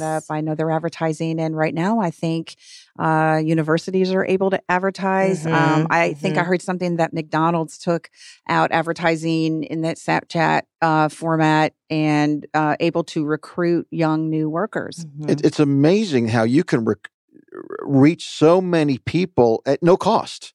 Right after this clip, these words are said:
Speaker 1: Yes.
Speaker 3: I mean, and, and if, if, eh, think about how everybody today, I mean, if I, if I le-, left my house this morning and I forgot my wallet, all right, so s-, I'll get by. If I leave my phone at my house,
Speaker 1: Mm-hmm.
Speaker 3: I'm turning around and going home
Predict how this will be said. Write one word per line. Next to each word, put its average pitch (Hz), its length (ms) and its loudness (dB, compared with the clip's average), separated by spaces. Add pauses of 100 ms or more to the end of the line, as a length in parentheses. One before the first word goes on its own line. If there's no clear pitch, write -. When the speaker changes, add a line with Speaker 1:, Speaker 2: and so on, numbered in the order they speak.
(120)
Speaker 1:
Yes. 151 420 0
Speaker 3:
I 127 140 2
mean, 135 220 4
and, 131 140 2
and 135 260 0 (240)
if, 139 180 4
if, 147 180 0 (440)
eh, - 60 -4 (300)
think 220 200 2
about 135 260 6
how 127 160 4
everybody 135 600 2
today, 123 320 2
I 107 60 0
mean, 113 160 -2
if 113 160 0
I, 180 160 4 (180)
if 147 140 -2
I 196 120 6
le-, 202 220 4
left 165 200 2
my 151 140 2
house 139 180 0
this - 160 -14
morning 131 280 4
and 117 80 0
I 135 80 4
forgot 143 300 0
my 120 140 4
wallet, 120 500 4 (800)
all 147 120 6
right, 131 180 4
so 143 280 4 (120)
s-, - 200 -16
I'll 143 140 2
get 135 220 2
by. 123 200 4
If 117 140 -2
I 156 80 4
leave 214 180 2
my 165 140 2
phone 151 340 4
at 185 60 -2
my 175 120 4
house, 190 420 0
Speaker 1:
Mm-hmm. 147 200 -20 (200)
Speaker 3:
I'm 208 120 2
turning 185 240 4
around 151 160 4
and 135 60 0
going 135 180 4
home 147 360 0